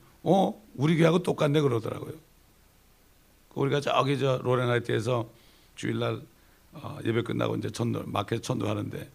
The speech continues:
아, 우리 보고 수고한다고 식당 주인인데 오더니 콜라를 한 잔씩 주더라고. 그래서 내가 고마워가지고 내가 성경을 읽어, 읽어줬죠. 응? "아이, 우리하고 똑같네. 거기서 뭐라, 나오라고 그랬지 않냐고. 나오시라고." 그랬더니,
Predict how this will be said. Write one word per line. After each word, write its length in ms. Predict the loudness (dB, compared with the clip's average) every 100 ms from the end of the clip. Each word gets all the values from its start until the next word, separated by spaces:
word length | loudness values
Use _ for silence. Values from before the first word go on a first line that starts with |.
| -20 -20 _ 0
아, 120 | 2
우리 200 | 2 2
보고 200 | 2 2
수고한다고 800 | 0 2 2 2 0 0 -2 -8 -12
식당 340 | -6 0 2
주인인데 360 | 2 0 0 -2
오더니 420 | 0 -2 -2 -4
콜라를 360 | 0 2 2 2
한 100 | 0
잔씩 260 | -4 -8
주더라고. 520 | -6 -4 -2 -4 -6 -10 -20 _ -20 _ -12
그래서 220 | -8 -4
내가 120 | -4
고마워가지고 580 | 0 2 4 2 2 0
내가 260 | -2 -6 -10 -18 -20 -10
성경을 440 | -2 0 0 0
읽어, 200 | 0 0
읽어줬죠. 760 | 0 0 0 -2 -6 -8 -8 -10 -20 -20 -12
응? 200 | -10 -8 -12 -20 -20 -20 -20 _ -20 -12
"아이, 200 | 0 2
우리하고 400 | 4 4 2 2
똑같네. 500 | -2 -6 -6 -6 -8
거기서 280 | -6 -4 -2
뭐라, 200 | -2 -2
나오라고 360 | -2 0 2 2
그랬지 180 | 0 -2
않냐고. 520 | -4 -6 -8 -12 -14 -6
나오시라고." 680 | -2 -2 -4 -8 -8 -12
그랬더니, 300 | -14 -16 -18